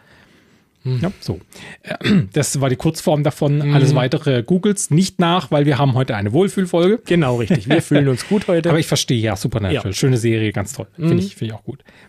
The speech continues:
Speaker 2: Bei mir sind, ähm, Scrubs ist ganz vorne dabei.
Speaker 1: Das geht eigentlich auch
Speaker 2: Das
Speaker 1: immer, ja.
Speaker 2: kann ich auch immer
Speaker 1: Mhm.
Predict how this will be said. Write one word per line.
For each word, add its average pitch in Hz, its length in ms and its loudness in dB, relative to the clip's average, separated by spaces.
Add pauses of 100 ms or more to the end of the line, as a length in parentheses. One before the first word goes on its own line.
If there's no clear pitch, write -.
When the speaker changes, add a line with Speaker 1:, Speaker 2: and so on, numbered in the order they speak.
Speaker 2:
Bei - 80 -2
mir 175 180 4
sind, 185 520 2
ähm, 123 300 0 (120)
Scrubs - 560 -6
ist 180 180 -8
ganz 175 200 -4
vorne 165 180 -4
dabei. 170 280 -4 (720)
Speaker 1:
Das - 220 -8
geht 127 300 -6
eigentlich 117 340 -8
auch 123 140 -4
Speaker 2:
Das - 180 -14
Speaker 1:
immer, 147 240 0
ja. 117 140 -6
Speaker 2:
kann 123 160 -4
ich 107 100 -8
auch 151 100 -16
immer 120 140 -4
Speaker 1:
Mhm. 147 60 -2